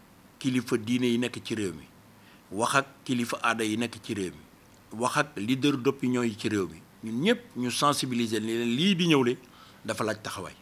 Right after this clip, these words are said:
Yamuñu foofu, ñu seet ci suñu alal, encore une fois dama koy wax, ku ne mën nga ko xeeb,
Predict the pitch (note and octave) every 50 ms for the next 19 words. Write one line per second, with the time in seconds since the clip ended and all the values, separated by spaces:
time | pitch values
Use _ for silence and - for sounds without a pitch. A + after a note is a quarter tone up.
0 | - - - - - - - - - - - - - - - - - - A2 B2+
1 | D3 D#3+ E3+ E3+ E3 - - D3+ C3 A#2 E3+ A3+ - - - - - - - -
2 | - - - - - - - - C3+ C#3+ D3+ D3 - F3 D#3 - - - - -
3 | - - - - F3 D#3+ - - F3 E3+ - - C#3 C#3+ B2 G#2 E2 - - -
4 | - - - - - C3+ C3+ - E3+ E3+ E3+ D3+ C3+ - E3 D#3 E3 - - -
5 | - - - A2 A#2+ A#2+ C#3+ C#3+ D3 D3 C#3+ C#3 C3 - - - - - - -
6 | - - - D3 D#3+ F3 F3 D#3+ D3 C#3+ C#3 C3 B2+ B2 A#2 A2 - A#2 G2+